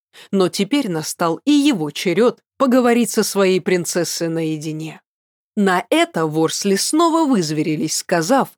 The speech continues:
что они не отступятся и никуда меня не отпустят. Вот, они не досмотрели, пустили всё на самотёк, и этот мерзкий ангорский лорд, судя по всему, речь шла о Морисе, а не о Пемроузе, расстроил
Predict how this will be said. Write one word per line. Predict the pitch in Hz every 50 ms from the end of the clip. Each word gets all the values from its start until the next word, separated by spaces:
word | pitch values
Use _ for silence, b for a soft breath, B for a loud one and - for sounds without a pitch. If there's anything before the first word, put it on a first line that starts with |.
| _
что | - - - - - 285 -
они | - 269 262 285 285
не | 277 294 294
отступятся | 302 294 - - - - 196 165 147 - 160 - - - 185 175
и | - - 226 208
никуда | 202 196 180 165 151 _ - 175 160 160 175 175 208 269 285 -
меня | 262 254 240 208 175 160 147 151
не | 165 180
отпустят. | 185 180 _ _ - 165 165 - - - - - _ - _ _ _ _ _ _ _ _ _ _ -
Вот, | 330 330 320 262 175 - - - _ _ _
они | - 247 240 226 214 196
не | 185 185
досмотрели, | 170 190 - - - 214 220 208 - 320 320 262 180 165 165 165 _ _ -
пустили | 294 294 - - - 349 359 285 233
всё | 196 - - 294 269
на | 262 254
самотёк, | - - 254 240 233 226 233 - - 147 - - - _ _ - -
и | 240 233 - -
этот | 208 185 - - 160 - -
мерзкий | 190 180 170 165 - - - 202 190
ангорский | - 208 202 196 180 170 175 175 - - - - 196 175
лорд, | 196 277 330 247 - - - _ _ _ _ -
судя | - - 180 175 190 160
по | - 160
всему, | - - - 165 160 160
речь | 156 156 - -
шла | - - 156 143 131 151
о | 165
Морисе, | 208 285 339 349 311 - - - 294 294 302 - _ _ _ -
а | 247 214 202
не | 202 196 185
о | 185
Пемроузе, | 180 - 208 185 175 170 170 170 170 156 160 165 156 160 - _ _ _ _ _ - -
расстроил | 196 190 170 - - - - 226 240 254 202 165 160 156